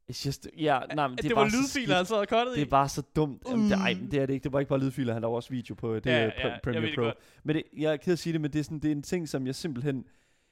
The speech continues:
Speaker 1: det, som jeg simpelthen må, må understrege, at det er sådan, folk, jeg har aldrig set folk være så gale på Hideo Kojima før på Twitter.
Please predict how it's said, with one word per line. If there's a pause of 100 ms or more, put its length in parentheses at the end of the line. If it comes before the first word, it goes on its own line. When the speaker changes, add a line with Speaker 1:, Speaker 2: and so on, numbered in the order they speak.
(440)
Speaker 1:
det, (180)
som
jeg
simpelthen
må, (720)
må
understrege,
at
det
er
sådan, (360)
folk, (140)
jeg
har
aldrig
set (180)
folk
være
så
gale
på
Hideo
Kojima
før
på
Twitter.